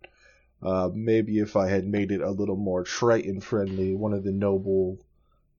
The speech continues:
uh, lords in the area might have g-, gotten interest for it, but being as it's for one of our kind, and, you know, it's a bit fancy, I'm thinking it's time to discount that thing.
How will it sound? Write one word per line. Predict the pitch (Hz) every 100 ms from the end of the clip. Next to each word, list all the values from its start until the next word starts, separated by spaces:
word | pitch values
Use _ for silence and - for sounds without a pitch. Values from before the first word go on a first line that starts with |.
| -
uh, | 92 90 90
lords | 87 104 110 104 95 92
in | 92
the | 92 78
area | 98 95 92 95
might | 92 92
have | 90 - 92
g-, | 98 95 -
gotten | 98 85 95
interest | 92 92 87
for | 95 92 95
it, | 90 -
but | 170 170 _ _ _ _ _ -
being | 208 196
as | 175 156
it's | 151 -
for | 135
one | 127 127
of | 113
our | 131 131 127
kind, | 131 123 123 123 117 98
and, | 90 92 95 _ _ -
you | 139 123
know, | 110 107
it's | 117 -
a | 139
bit | 139 -
fancy, | - 98 92 101
I'm | 101 113
thinking | 156 131 110
it's | 101 -
time | 107 98 90
to | 87
discount | - 95 - - 82 82 -
that | 85 85
thing. | - 92 85